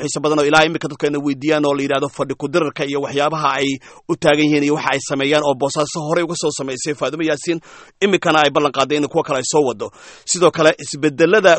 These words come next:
ku yimid, ee, bulshada Puntland ee magaalo joogga iyo baadiyaha beri dhaweyd un baan ka sameynay iyadana taxane kale oo looga hadlayay in taajkii xataa baadiyaha la geeyey.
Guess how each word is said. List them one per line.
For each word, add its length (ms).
ku 180
yimid, 480
ee, 200
bulshada 640
Puntland 580
ee 420
magaalo 420
joogga 460
iyo 160
baadiyaha 560
beri 260
dhaweyd 260
un 100
baan 120
ka 100
sameynay 440
iyadana 360
taxane 340
kale 320
oo 480
looga 260
hadlayay 480
in 120
taajkii 420
xataa 320
baadiyaha 320
la 60
geeyey. 220